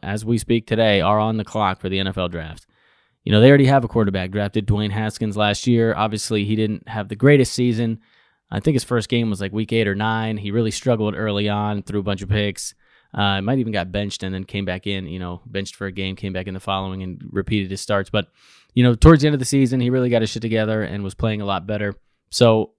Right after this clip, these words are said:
I would be surprised, you know, we've heard rumblings that they might, uh, you know, attack and go get Tua at two.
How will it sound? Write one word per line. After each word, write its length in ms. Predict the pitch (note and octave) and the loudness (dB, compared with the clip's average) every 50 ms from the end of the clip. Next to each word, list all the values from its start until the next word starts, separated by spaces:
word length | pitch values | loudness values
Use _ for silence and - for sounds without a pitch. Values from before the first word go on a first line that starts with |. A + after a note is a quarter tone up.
| _ _ _ _ - | _ _ _ _ -2
I 80 | C3 | 2
would 160 | D#3 E3+ E3+ D#3 | 4 6 6 6
be 80 | E3 | 6
surprised, 640 | D#3+ - D3+ B2+ D3+ D3 C#3+ D3 C#3+ C#3+ C3+ B2+ - | 4 2 2 2 4 4 4 2 2 0 -2 -4 -6
you 180 | - B2 B2+ | -4 -2 0
know, 120 | C3 B2+ B2 | 0 0 0
we've 120 | A#2 A#2 | 0 2
heard 160 | C#3+ C#3+ B2 | 2 2 2
rumblings 400 | A#2 B2 A#2+ A#2+ B2 A#2+ A#2+ G#2+ | 4 2 2 2 2 0 0 -2
that 80 | A2 G#2 | -2 -2
they 140 | G#2+ A2 A2 | -2 -2 -2
might, 200 | A2 A2 G#2 F#2+ | -2 -4 -4 -6
uh, 480 | D#2+ - - - - - - - A2+ G#2 | -8 -10 -12 -18 -18 -12 -6 -4 -4 -4
you 160 | - G2+ G#2+ G2+ | -4 -4 -6 -4
know, 160 | F#2+ G2 E2+ - | -4 -6 -6 -8
attack 340 | G2+ - A2+ G2 G2 - - | -8 -6 -4 -4 -4 -4 -6
and 100 | G#2 F#2+ | -6 -4
go 120 | F#2+ G2 | -2 -2
get 240 | G2 G2+ - - - | -2 -4 -4 -6 -4
Tua 380 | - - C3 A#2 A2 G#2+ G2+ F#2+ | 0 4 4 6 6 4 4 2
at 100 | - - | 0 -2
two. 340 | - A2+ A2 G#2+ G#2+ G#2 | -2 -2 0 0 -2 -4